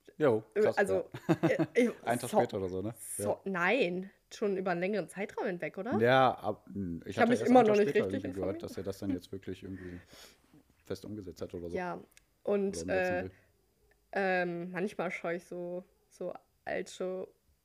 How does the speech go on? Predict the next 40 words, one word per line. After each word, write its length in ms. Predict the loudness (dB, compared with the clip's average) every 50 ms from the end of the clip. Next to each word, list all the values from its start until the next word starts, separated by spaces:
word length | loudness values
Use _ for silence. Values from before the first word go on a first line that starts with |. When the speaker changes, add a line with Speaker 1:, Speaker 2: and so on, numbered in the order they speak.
| _
Speaker 2:
Leute 360 | -12 -6 -4 -2 -2 -4 -4 -8
Fernsehen, 520 | -8 -6 -6 -6 -8 -8 -10 -10 -10 -10
so 260 | -12 -12 -10 -10 -10 -10
Shows 420 | -10 -6 -6 -6 -6 -6 -8 -10
wie 140 | -10 -8 -6
Anne 220 | -4 -4 -4 -4 -4
Will. 240 | -4 -4 -4 -6 -6
Also, 220 | -10 -14 -14 -18 -20 -20 _ _
ich 60 | -18
hab 80 | -16 -10
keinen 140 | -6 -6 -4
Speaker 1:
<laughs> 20 |
Speaker 2:
Fernseher, 420 | -2 0 0 0 2 0 0 0 -2
aber 120 | -4 -8
ich 80 | -10 -10
schaue 140 | -12 -14
es 80 | -12 -12
auf 80 | -12 -14
meinem 120 | -10 -6
Laptop. 380 | -6 -4 -2 2 2 2 2 2
<laughs> 160 | 0 -4 -6 -8 _ _ _ -20 -20 -20 -20 -18 -10 -4
Speaker 1:
Mhm. 60 | 0
Speaker 2:
Und, 280 | 0 2 0 0 -4 -4
äh, 220 | -4 -4 -4 -2
da 160 | -2 -2 -2
wurde 180 | 0 -2 -2 -2
da 120 | -2 -2
auch 180 | -2 -2 -4 -2
kurz 180 | -6 -8 -6 -2
drüber 160 | -2 -2 -2
geredet 300 | 0 -2 -2 -2 -2 -4
und 40 | -6
ich 80 | -8 -12
so, 100 | -18 -20 -20 -20 -20 -20 -20 -14 -6 -2
„Was?“ 100 | 0 2 2 0 0 -4 -20 -20 _ _ _ _ _ _ _ _ _ -14
Er 100 | -10 -8
macht 220 | -6 -6 -8 -8 -10
schon 320 | -8 -8 -4 -2 -2 -2 -2
echt 300 | -4 -8 -8 -6 -2 -2
wirklich, 320 | -2 -2 -2 -4 -4 -6